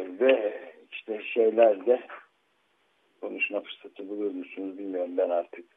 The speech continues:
e, devreden çıkmak zorundayım. İçişleri Bakanı, e, Süleyman Soylu da organize suç örgütü lideri Sedat Peker'in hak-, kendisi hakkındaki iddialarının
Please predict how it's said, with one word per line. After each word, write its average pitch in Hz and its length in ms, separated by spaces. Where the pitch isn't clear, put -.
e, 95 60
devreden 92 640
çıkmak 101 340
zorundayım. 107 540
İçişleri 101 580
Bakanı, 101 680
e, 95 180
Süleyman 101 460
Soylu 101 460
da 135 220
organize 113 760
suç 127 220
örgütü 98 440
lideri 104 380
Sedat 104 380
Peker'in 101 520
hak-, 104 300
kendisi 104 420
hakkındaki 92 520
iddialarının 101 600